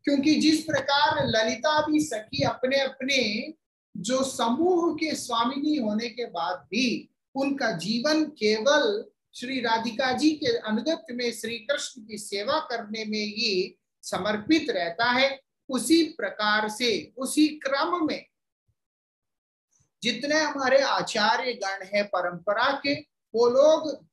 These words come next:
अपने अपने शिष्य समूह के मध्य में रहने के बाद भी वास्तविकता में स्वयं भी और अपने शिष्य समुदाय को लेकर श्री रूप गोस्वामी के शरण में जाते हैं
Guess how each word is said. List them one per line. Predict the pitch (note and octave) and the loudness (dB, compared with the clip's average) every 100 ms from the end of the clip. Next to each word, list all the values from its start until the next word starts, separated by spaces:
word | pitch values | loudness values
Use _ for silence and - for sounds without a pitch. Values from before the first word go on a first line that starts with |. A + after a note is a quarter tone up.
| - | -4
अपने | G3+ C4+ C#4 | -2 0 0
अपने | D4 B3+ A#3+ C4+ C4+ C#4 | -2 -2 -4 -4 -2 -2
शिष्य | - D#4+ - C4 | 0 0 0 -6
समूह | - A3 B3+ D#4+ D4 | -6 -4 2 2 2
के | - A#3 | 0 -4
मध्य | G#3+ A#3 B3+ C#4 | -2 -2 -2 -2
में | C4 G#3+ | -4 -2
रहने | G#3 G3+ A#3+ C#4 | -2 -2 -2 -2
के | C#4 F#3 | -2 -8
बाद | - F3+ G3 G3 | -4 -2 -2 -4
भी | - D#3+ B3 A2+ - _ _ _ _ - | -8 -4 -2 -2 -6 _ _ _ _ 0
वास्तविकता | A#3 - - C#4+ D#4 - D4 D4 | 0 0 0 2 2 2 0 2
में | D4+ D4+ D4+ - - | 4 2 -2 -8 -10
स्वयं | - G#3 B3 D#4 E4+ D4+ | -6 0 2 4 2 2
भी | B3+ C#4 C#4+ - _ A#3+ | 2 2 -2 -6 _ -2
और | C4 | 0
अपने | B3 A#3 B3 A#3+ | 0 -2 -4 0
शिष्य | D#4+ D4+ - A#3 | 4 4 2 -4
समुदाय | A3 A3+ A3 A3+ C4+ D4+ | -4 -4 0 2 4 2
को | - F#3+ | 0 -4
लेकर | G3+ G#3 G#3 C4+ A#3 F3 - _ _ | 0 0 2 2 2 -2 -10 _ _
श्री | - - B3 D4 C#4 G#3+ G#3+ - _ _ | -10 -4 2 2 2 0 -6 -12 _ _
रूप | G#3 E4+ F4+ | 2 4 4
गोस्वामी | D#4+ B3 A#3+ - B3 B3 C4 C#4+ | 0 0 0 0 0 0 0 -4
के | D4 B3+ B3 C#4 | -2 2 2 2
शरण | C#4 A#3+ G#3+ C#4 D4+ | 0 2 2 2 2
में | A3+ F3+ | 0 -2
जाते | F#3+ G3+ G3+ B3+ | 0 -2 -2 -2
हैं | B3+ C4+ C#4 | -2 -2 -6